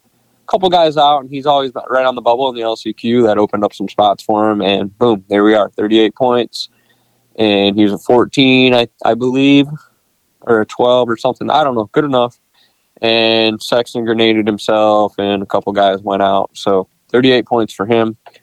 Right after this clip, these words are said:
Um, Brock Tickle, my pickle, he qualified well, and forty-two points there. So phenomenal. Um, and then Max Anstey. Uh, I've always been kind of shitting on him about his Supercross skills, but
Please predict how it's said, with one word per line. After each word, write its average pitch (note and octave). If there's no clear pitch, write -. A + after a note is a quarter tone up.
Um, G#2
Brock B2+
Tickle, C3+
my B2
pickle, C3
he A2+
qualified B2
well, C3+
and G#2
forty-two A2
points A#2+
there. C3
So G#2+
phenomenal. A2
Um, G#2
and A2
then G#2+
Max G#2+
Anstey. C3+
Uh, G#2+
I've G#2+
always A2
been G#2
kind G#2+
of G2+
shitting A2+
on A#2+
him B2
about A2+
his G#2+
Supercross B2+
skills, C3+
but G#2+